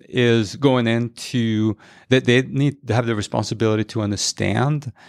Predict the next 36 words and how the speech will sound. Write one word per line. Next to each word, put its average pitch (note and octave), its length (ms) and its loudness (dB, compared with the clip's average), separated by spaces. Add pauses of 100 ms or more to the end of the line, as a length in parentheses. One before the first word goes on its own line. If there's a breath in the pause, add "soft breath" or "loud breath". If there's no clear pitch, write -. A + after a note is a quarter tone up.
(160 loud breath)
the, G#2 380 2 (380)
the, F#2+ 260 0
uh, F2+ 320 0
industry C#3 580 0
of C#3+ 120 0
the B2+ 100 2
bus-, A#2 380 -6
business C3 480 -2
and B2+ 400 2
the C3 80 2
business, G#2 580 -2 (180 loud breath)
and A2+ 120 4
also B2 220 2
the G#2 120 2
com-, - 280 -2 (100)
competitive G#2 540 0
environment G#2 840 0 (460 loud breath)
of A#2 140 0
this B2+ 140 2
business. E3 520 0 (640 loud breath)
Uh, A2 460 4
and A#2 200 4
then, C#3 220 6
uh, A#2 460 4 (480)
so - 100 -4
they A#2 140 4
have A2 240 2
industry C3 460 2
knowledge, A#2+ 340 2
business G#2+ 300 -2
knowledge, A2 320 2
and G#2+ 200 -2
s-, - 140 -12 (140)
then A#2 280 2 (320)
with A2 340 0
that, G#2+ 580 0